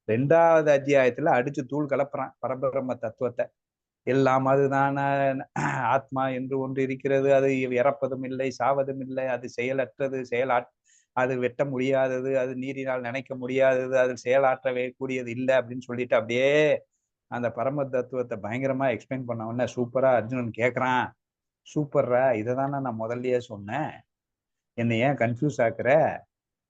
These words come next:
நான் பரபிரம்மத்துக்கு செயல் ஒண்ணும் அவசியம் இல்லை, செயல் தேவையில்லை, செயல் இல்லாமலே அது நல்லா இருக்கும், அதுக்கு வந்து ஒண்ணுமே தேவையில்லை, எல்லாம் மாயை" அப்படின்னு சொல்லிட்டு, சரீரம், அஹ், நாசம் அடைவதனால் இந்த ஆத்மா நாசம் அடையாது,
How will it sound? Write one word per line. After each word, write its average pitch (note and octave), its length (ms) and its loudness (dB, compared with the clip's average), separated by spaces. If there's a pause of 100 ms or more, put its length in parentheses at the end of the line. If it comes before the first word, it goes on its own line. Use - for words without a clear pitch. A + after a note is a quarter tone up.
(120)
நான் A#2+ 220 -2
பரபிரம்மத்துக்கு C3+ 680 -2
செயல் A#2+ 300 -2
ஒண்ணும் C3 300 -2
அவசியம் B2 400 -2
இல்லை, B2 320 0
செயல் A#2+ 400 -4
தேவையில்லை, B2+ 720 0
செயல் A2 320 -6
இல்லாமலே B2+ 480 -4
அது A#2+ 160 0
நல்லா A2 320 -2
இருக்கும், B2+ 440 -4 (340)
அதுக்கு A#2 320 0
வந்து A#2+ 220 0
ஒண்ணுமே B2 460 0
தேவையில்லை, B2+ 680 2
எல்லாம் A2 400 -2
மாயை" C3 480 4 (480)
அப்படின்னு A#2+ 340 -2
சொல்லிட்டு, B2+ 480 -2 (200)
சரீரம், C3+ 520 0
அஹ், B2+ 260 -2
நாசம் B2+ 360 -4
அடைவதனால் B2 500 -4
இந்த G2 300 -10
ஆத்மா C3 360 -2
நாசம் B2+ 320 -2
அடையாது, B2+ 480 -2